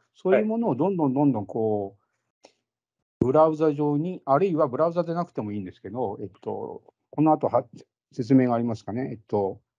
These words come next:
Speaker 1: ウェブアセンブリが動く別の環境でもいいんですけども、そういうインフラストラクチャーがあれば、それでもいいと思います。
Speaker 2: そうですね。
Speaker 1: そういうところで、ええ、いろんなものが動くようになると、もっ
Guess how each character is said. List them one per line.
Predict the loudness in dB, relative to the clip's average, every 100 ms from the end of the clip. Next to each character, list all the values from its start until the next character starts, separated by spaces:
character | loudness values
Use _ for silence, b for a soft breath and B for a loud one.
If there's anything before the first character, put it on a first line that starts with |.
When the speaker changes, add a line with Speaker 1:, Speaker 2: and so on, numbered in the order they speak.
| _ _ _ _ _ _ _ 12
Speaker 1:
ウ |
ェ | 12
ブ | 12
ア | 8
セ | 4
ン | 2 2
ブ | -2
リ | -6 -8 -12 -2
が | 0 2
動 | 2 0
く | -2
別 | -4 -6 -4
の | -2
環 | 0 0
境 | 0 -2
で | -2
も | -6
い |
い | -10
ん |
で | -14
す | -16
け | -12
ど | -6
も、 | -4 -4 -8 _ _ -4
そ | -2
う |
い | -2
う | -2 -6 -12 _ _ -4
イ | 2
ン |
フ | 4
ラ | 4
ス | 4
ト |
ラ | 2
ク | 2
チ | -4
ャ |
ー | -2
が |
あ | -2
れ |
ば、 | -2 -4 -6 _ _ _
そ | _ 2
れ | 4
で | 4
も |
い | 2
い |
と | 0
思 | -2
い |
ま |
す。 | -4
Speaker 2:
そ |
う |
で | -10
す |
ね。 | _
Speaker 1:
そ | -2
う |
い |
う |
と | 0
こ | -2
ろ | -2
で、 | -2 2
え | 2
え、 | 2 _ _ _ _ _ _ _ _ -2
い | 0
ろ | 2
ん | 4
な | 4
も | 2
の | 2
が | 4
動 | 4 2
く | 0
よ | 0
う |
に | 2
な | 2
る | 2
と、 | 2
も | 2
っ | 2